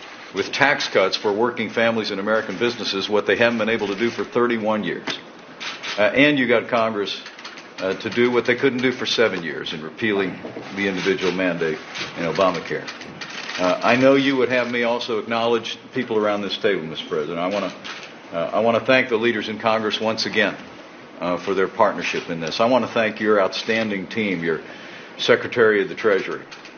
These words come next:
uh, Stephen Mnuchin, for Gary Cohen, for Ivanka Trump, for your great legislative team, all the members of this cabinet who partnered, uh, to drive your vision forward over the past six months after you laid out that vision for tax reform.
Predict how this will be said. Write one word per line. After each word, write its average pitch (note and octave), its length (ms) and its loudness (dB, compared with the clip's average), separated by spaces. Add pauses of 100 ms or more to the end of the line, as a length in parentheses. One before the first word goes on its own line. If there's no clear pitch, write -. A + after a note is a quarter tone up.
(260)
uh, D#2 80 -8
Stephen G2+ 380 -2
Mnuchin, F#2 520 -2
for E2+ 300 -6
Gary A2 240 6
Cohen, G2 380 -4 (300)
for F#2 300 2
Ivanka G#2 420 0
Trump, F#2 340 -2
for - 180 -4
your F#2+ 220 2
great A2 260 6 (680)
legislative F#2+ 680 0
team, F2 200 -4
all C3 200 6
the C3 80 2
members A#2 400 -2
of F#2 40 -10
this F#2+ 180 -4
cabinet G#2 420 0
who F2+ 100 -8
partnered, F#2+ 480 0 (720)
uh, F2+ 60 -6
to G2 120 -4
drive A2+ 440 4
your A#2 140 4
vision G#2 360 -2
forward G#2 400 4
over A#2+ 360 4
the G#2 120 -4
past A2+ 500 0
six - 400 0
months G2+ 420 0
after F2+ 240 0
you F#2 140 -2
laid F#2+ 240 2
out F#2 180 2
that F#2 200 2
vision F#2+ 260 -2
for F2+ 180 -6
tax F#2+ 360 -4
reform. - 340 -8